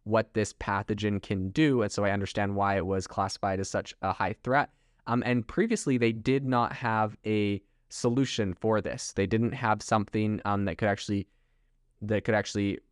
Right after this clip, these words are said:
help this. And one in four people that contracted this within a month actually died from it. So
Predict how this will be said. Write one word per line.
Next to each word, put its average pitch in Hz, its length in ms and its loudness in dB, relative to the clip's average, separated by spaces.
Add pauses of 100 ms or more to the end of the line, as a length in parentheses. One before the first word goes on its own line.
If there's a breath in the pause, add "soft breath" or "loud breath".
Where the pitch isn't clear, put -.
help - 300 0
this. 156 380 2
And 110 380 0
one 127 260 2
in 117 160 -2
four 113 240 0
people 117 320 0
that 110 240 2
contracted 117 640 -2
this 143 180 0
within - 300 -2
a 117 80 2
month 107 400 0
actually 101 300 0
died 95 500 -2
from 95 260 -4
it. 78 140 -10
So 131 360 2